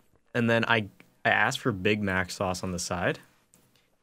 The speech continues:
and then, like, it's free, so you can just put it on the fucking hamburger. 'Cause, like, the best part about the Big Mac is the sauce,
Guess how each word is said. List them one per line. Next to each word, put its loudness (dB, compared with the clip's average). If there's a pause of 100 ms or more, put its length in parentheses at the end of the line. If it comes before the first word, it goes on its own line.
(100)
and 4
then, 2
like, 4
it's 0
free, 2
so 0
you 4
can 2
just -2
put 2
it 6
on 4
the 2
fucking -4
hamburger. 0
'Cause, 0
like, 2
the 2
best 6
part 8
about 6
the 2
Big 4
Mac 0
is -2
the -4
sauce, 0